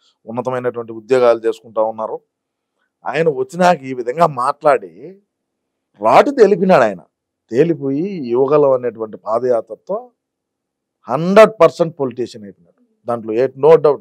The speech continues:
దాంట్లో డౌటే లేదు. మా పార్టీ వాళ్ళే ఆయన నా మధ్య తయారు చేసింది.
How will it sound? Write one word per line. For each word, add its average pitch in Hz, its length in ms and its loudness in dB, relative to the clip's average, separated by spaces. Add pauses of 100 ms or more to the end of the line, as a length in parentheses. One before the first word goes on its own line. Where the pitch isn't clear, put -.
దాంట్లో 117 200 -6
డౌటే 151 360 2
లేదు. 135 260 2 (1040)
మా 135 340 6
పార్టీ 190 340 8
వాళ్ళే 185 260 6
ఆయన 165 200 6
నా 131 120 0
మధ్య 127 220 -4
తయారు 104 340 -4
చేసింది. - 240 -20